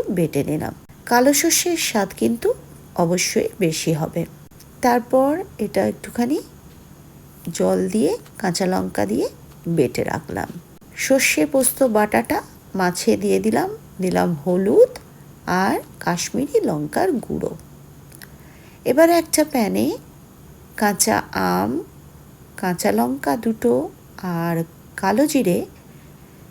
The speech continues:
সর্ষের তেল দিয়ে ভালো করে ভেজে নেব। আমটা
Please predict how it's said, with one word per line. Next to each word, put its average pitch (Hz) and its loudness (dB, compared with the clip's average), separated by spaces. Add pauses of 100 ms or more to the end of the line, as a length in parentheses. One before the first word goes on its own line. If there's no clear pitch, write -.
(120)
সর্ষের 285 2 (140)
তেল 220 6 (100)
দিয়ে 254 2 (200)
ভালো 190 0 (280)
করে 190 0 (200)
ভেজে 139 -4
নেব। 110 -6 (800)
আমটা 190 -2